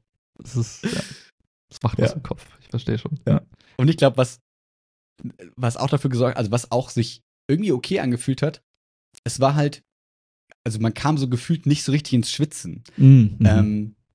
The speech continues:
Speaker 2: weil man wusste, es ist halt eher so eine lange Belastung und so, ne? Klar hätten wir jetzt, wenn wir mega Gas gegeben hätten, vielleicht. Aber ich glaube, das ist der Unterschied zu dieser Inliner-Tour, die wir gemacht haben, oder auch im Zweifel zum Fahrradfahren, ist halt einfach ein reines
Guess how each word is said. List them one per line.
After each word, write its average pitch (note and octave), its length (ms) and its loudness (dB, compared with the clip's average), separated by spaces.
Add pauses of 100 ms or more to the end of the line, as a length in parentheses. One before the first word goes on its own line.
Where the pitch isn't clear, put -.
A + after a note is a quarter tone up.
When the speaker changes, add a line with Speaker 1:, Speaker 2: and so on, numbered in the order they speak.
(140)
Speaker 2:
weil A2 140 4
man A2+ 180 0
wusste, C#3+ 240 0
es G#2+ 100 -4
ist A2+ 40 -4
halt A2+ 140 -4
eher G#2+ 160 -4
so G2+ 60 -10
eine G2+ 100 -4
lange A#2 260 0
Belastung C#3+ 420 -2
und C#3+ 120 -4
so, D#3+ 220 -2
ne? C3 220 -2
Klar A#2+ 180 -6
hätten A#2+ 160 -6
wir G#2 80 -4
jetzt, - 260 -12 (100)
wenn G2+ 140 -6
wir G2+ 120 -4
mega G#2+ 240 -2
Gas G#2 220 -8
gegeben B2 300 -2
hätten, B2 220 -2
vielleicht. G#2 500 -2 (680)
Aber A2 260 0
ich A2 100 -10
glaube, B2+ 220 2
das B2+ 100 0
ist - 80 -4
der B2+ 60 2
Unterschied B2+ 220 -4
zu A#2+ 80 -4
dieser G#2 440 -2
Inliner-Tour, D#3 500 2
die C#3+ 120 0
wir C#3+ 80 4
gemacht C#3 340 -4
haben, C#3+ 180 0
oder C3 220 0
auch A2+ 80 -6
im A2+ 60 -14
Zweifel A2 200 -2
zum G#2 120 -2
Fahrradfahren, A2+ 600 -4
ist - 120 -10
halt A#2+ 100 -6
einfach A#2 240 -6
ein G#2+ 60 -2
reines A#2+ 520 -2